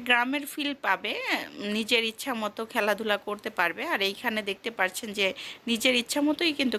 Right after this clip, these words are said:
খেলাধুলা করতে পারছে। সব স্কুল দেখা গেছে কি যে শহরে, আহ, মানে একটা বিল্ডিংয়ের ভিতরে থাকে, আশেপাশে কোনো জায়গাও থাকে না যে বাচ্চারা একটু মন খুলে খেলাধুলা করবে।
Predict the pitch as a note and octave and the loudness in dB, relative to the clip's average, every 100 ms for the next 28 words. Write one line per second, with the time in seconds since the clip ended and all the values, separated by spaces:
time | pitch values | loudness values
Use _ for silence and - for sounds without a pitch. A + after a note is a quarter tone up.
0 | - G#3+ G3 G#3 G3+ G3+ G#3+ B3 A3+ E3+ | 2 2 2 2 0 -2 -6 -4 -2 -2
1 | - C#4 G4+ - - - - - - D4+ | -2 -8 -8 -16 -20 -20 -16 -2 2 2
2 | C#4+ E4 - - D#4+ D#4+ C4+ C4+ D4+ C4+ | 2 -2 -4 -8 -6 2 2 2 2 2
3 | C4 - C4+ B3+ A#3 B3+ B3+ B3 A#3+ B3 | 0 -2 -6 -6 0 0 4 2 4 2
4 | A#3+ B3+ - - - - G#3 G#3+ A3 G#3+ | 4 2 -2 -6 -6 0 2 4 2 2
5 | G#3+ A#3 G#3 A3 A3+ A#3+ A#3+ B3 A#3+ A3 | -2 -4 -4 -2 0 2 2 2 -2 0
6 | G#3+ G#3+ F3+ - - A4 - B3+ A3+ A3+ | 0 2 0 0 -4 0 0 -2 -4 -6
7 | A#3+ A#3 A#3 G#3+ G3 F#3 A3+ C#4+ C#4 A3+ | -6 -4 -2 2 2 2 -4 -4 -4 -4
8 | G3+ G3+ D4+ B3 G#3 F#3+ F#3 - G#3 G#3 | -2 -2 -2 2 2 2 0 0 2 2
9 | - G#3+ G3+ A3+ C#4+ - A3+ G#3 A3+ G3 | -2 -4 0 2 2 0 0 0 2 2
10 | G3+ A3 G3+ F#3+ F3+ F3 - | 2 0 0 0 -4 -2 -2